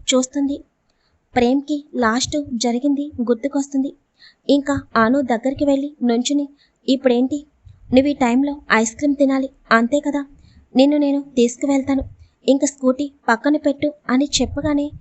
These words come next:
"ఎలా తీసుకువెళ్తావ్?" అని అను అర్థం కాక అడుగుతుంది. "ఇక్కడే ఉండు, ఇప్పుడే వస్తానని" చెప్పి ప్రేమ్ టూ మినిట్స్ తర్వాత అను ముందు కారు ఆపగానే, అను కారు వైపు ఆశ్చర్యంగా చూస్తూ,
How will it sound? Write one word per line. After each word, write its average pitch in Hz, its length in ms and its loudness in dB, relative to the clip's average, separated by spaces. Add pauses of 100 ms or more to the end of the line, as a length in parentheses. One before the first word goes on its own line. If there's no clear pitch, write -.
(420)
"ఎలా 240 220 2
తీసుకువెళ్తావ్?" 294 720 -4 (200)
అని 277 180 0 (100)
అను 254 220 2 (400)
అర్థం 220 320 0
కాక 285 280 -4 (240)
అడుగుతుంది. 254 520 0 (600)
"ఇక్కడే 269 320 0
ఉండు, 277 200 0 (260)
ఇప్పుడే 254 280 -2
వస్తానని" 277 500 -2
చెప్పి 277 300 -4 (420)
ప్రేమ్ 262 260 2 (160)
టూ 240 180 2
మినిట్స్ 285 320 -2
తర్వాత 277 380 -4 (560)
అను 240 240 4 (160)
ముందు 247 340 2 (260)
కారు 254 260 2
ఆపగానే, 285 500 -2 (560)
అను 254 220 2 (280)
కారు 240 260 2
వైపు 294 280 -2 (420)
ఆశ్చర్యంగా 294 640 0
చూస్తూ, 294 320 0